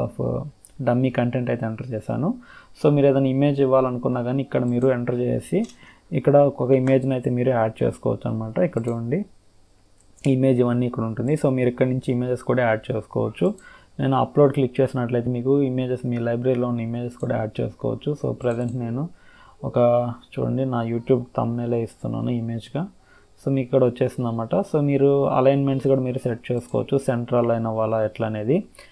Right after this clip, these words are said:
So, నేను ఎప్పుడైతే, మ్, align center అని click చేస్తున్నాను, మీకు సెంటర్లో అయితే align అయిపోతుంది ఇది. So, next చూసినట్లయితే ఇక్కడ publish అని click చేయండి. మీరు ఒకసారి preview చూసుకోవాలంటే ఇక్కడ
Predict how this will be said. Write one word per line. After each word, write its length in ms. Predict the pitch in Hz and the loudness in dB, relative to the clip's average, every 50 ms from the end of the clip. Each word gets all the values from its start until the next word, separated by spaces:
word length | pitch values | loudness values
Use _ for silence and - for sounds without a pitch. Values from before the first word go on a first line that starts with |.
| - - - _ - | -20 -20 -20 _ 0
So, 60 | - 156 151 147 | 4 4 6 6
నేను 120 | 147 143 139 | 6 4 4
ఎప్పుడైతే, 360 | 147 147 147 143 143 156 151 151 151 156 160 - - _ _ - - 156 143 | 4 4 4 4 6 6 6 8 6 4 2 -2 -8 _ _ -6 -2 0 2
మ్, 220 | 139 139 135 131 131 131 131 127 - - 127 | 2 2 0 -2 -4 -4 -4 -2 2 4 6
align 260 | 131 135 143 143 143 - | 6 8 6 6 4 2
center 260 | 131 123 127 127 131 131 | 0 0 2 2 2 2
అని 80 | 131 131 135 | 2 2 0
click 180 | 123 120 123 - 120 | 0 -2 0 0 -2
చేస్తున్నాను, 340 | 120 120 - 127 117 139 160 156 | -2 -2 -2 -2 0 0 2 2
మీకు 140 | 131 - - 127 | 0 2 0 0
సెంటర్లో 340 | 123 127 123 131 139 135 131 | 0 2 2 2 4 4 4
అయితే 200 | 123 123 - 147 156 165 151 123 | 4 4 2 4 4 4 4 4
align 240 | 120 120 123 123 123 120 | 4 4 2 2 0 0
అయిపోతుంది 440 | 120 - - 113 - 120 120 123 135 135 | -2 0 -2 -2 -2 0 2 4 4 6
ఇది. 140 | 131 170 240 247 - - _ _ _ - _ _ _ _ _ _ - - | 6 4 4 2 0 -14 _ _ _ -20 _ _ _ _ _ _ -4 0
So, 100 | 143 131 127 127 131 127 131 131 127 - - - 139 131 | 2 4 4 4 2 2 0 -2 -4 -6 -8 -6 -2 -2
next 200 | 135 - - 160 156 | -2 -2 -2 -2 0
చూసినట్లయితే 640 | 160 156 - 160 156 147 143 143 143 143 139 - 143 143 143 147 127 | 0 0 0 0 -2 -2 0 2 2 2 2 2 2 2 4 2 0
ఇక్కడ 160 | 123 - 139 143 143 - - | 0 2 2 2 4 4 4
publish 340 | 135 131 135 139 147 143 - 143 | 4 4 4 2 0 0 0 0
అని 120 | 139 139 139 - | 0 0 0 0
click 220 | 135 127 120 - - | 0 -2 -2 -2 -2
చేయండి. 280 | 135 127 120 123 135 165 175 156 | -2 -2 0 0 -2 -2 0 2
మీరు 120 | 147 143 139 135 | 2 2 2 2
ఒకసారి 220 | - - 151 147 - - | 2 2 0 0 2 2
preview 200 | 135 135 139 147 143 | 2 2 4 4 2
చూసుకోవాలంటే 500 | 143 139 - - 143 135 131 131 127 131 131 123 | 2 0 2 2 2 2 2 0 0 0 0 0
ఇక్కడ 160 | - 135 131 | 0 0 0